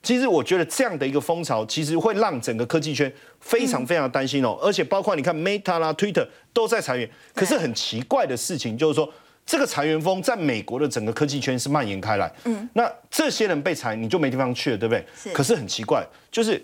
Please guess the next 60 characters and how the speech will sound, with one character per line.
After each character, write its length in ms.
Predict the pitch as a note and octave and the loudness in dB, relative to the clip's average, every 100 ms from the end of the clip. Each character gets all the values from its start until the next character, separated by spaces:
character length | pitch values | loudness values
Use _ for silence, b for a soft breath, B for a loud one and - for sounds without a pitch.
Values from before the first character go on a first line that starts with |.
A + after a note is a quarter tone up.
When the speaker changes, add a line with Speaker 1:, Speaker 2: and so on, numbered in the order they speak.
| - | -2
Speaker 1:
TikTok 460 | A3 G#3+ D#3+ A2 | 0 2 2 0
既 180 | - A3+ | 0 0
然 200 | D#3+ A#2+ B2 - | 0 0 -8 -6
开 180 | F#3 F3 | -2 0
始， 160 | - | -2
Speaker 2:
对 80 | - | -4
啊。 220 | G#3+ G3+ A3 | -8 -12 -2
Speaker 1:
哎， 140 | C#3+ - B B B | -2 -2 B B B
开 180 | - G#3+ | -2 -2
始 140 | G#3 A2+ | 0 0
招 260 | - F3+ | 2 2
聘 320 | F3+ A#3+ F#3 | 2 0 0
哎。 80 | F#2 - - | -4 -12 -6
Speaker 2:
嗯。 240 | A#3+ G3 G3+ | -4 -2 0
Speaker 1:
而 80 | A3+ | 0
且 120 | A#3+ | 2
你 100 | D3+ | 0
看 180 | F3 A3 | 0 0
哦， 160 | D#3+ D#3 b b b - _ _ _ - - _ _ | -2 -4 b b b -20 _ _ _ -20 -20 _ _
Twitter 400 | - B3 G#3 C3 - | -2 0 0 0 -4
才 220 | - C#3 | -4 0
五 120 | D3 B2+ | 0 -2
十 120 | B2+ | -4
趴 220 | B2+ C3+ | -2 0
嘛。 180 | B2 F2 _ - | -2 -6 _ -16
Speaker 2:
嗯。 200 | G#3 F3+ - _ _ _ - | -16 -16 -20 _ _ _ -2
Speaker 1:
Open 400 | G#3+ A3 F3+ G#3 | 2 4 2 2
Door 280 | G#3+ D#3+ A2+ - | 2 2 0 -6
才 340 | - D3+ D3 | -4 0 0
十， 280 | D3+ - - _ | -2 -6 -8 _
呃， 300 | D3 C3+ C3 | 2 4 2
十 160 | - | 0
三 240 | C#3 D#3 D3 | 2 2 2
趴 200 | C3+ B2 | 0 0
嘛， 120 | A2+ | -2
哦， 240 | F2+ - | -4 -8
是， 160 | A2 - - | -10 -14 -2
呃， 140 | C#3 | 0
Speaker 2:
十 140 | C3+ A3 | 2 0
八 120 | G#3+ | 0
趴 100 | A3 | -2
Speaker 1:
十 140 | A3+ F#3 | -2 0
八 180 | D#3+ | 2
趴 180 | D#3 D3 | 2 0
哦。 180 | C3 G2+ | 0 -2
Speaker 2:
嗯。 100 | E3 - - | -6 -16 -2
Speaker 1:
Meta 340 | G#3+ B3 F3+ | -2 0 -2
是 140 | D3 D#3+ | -2 -2
才 160 | C3+ | -2
十 160 | B2 A2+ | -2 -2
三 220 | B2 A#2 | -4 0
趴 160 | A2+ G#2+ | 0 0
哦。 60 | |
Speaker 2:
对。 500 | F#2 - - _ - | 0 -4 -8 _ 0
Speaker 1:
Lyft 280 | B3+ C#3+ C3+ | 0 2 0
也 80 | A#2+ | 0
才 200 | A2+ A#2+ | 0 -2
十 120 | - | -2
三 240 | A#2 A#2+ | -2 -2
趴。 240 | A2+ A2 | 0 -2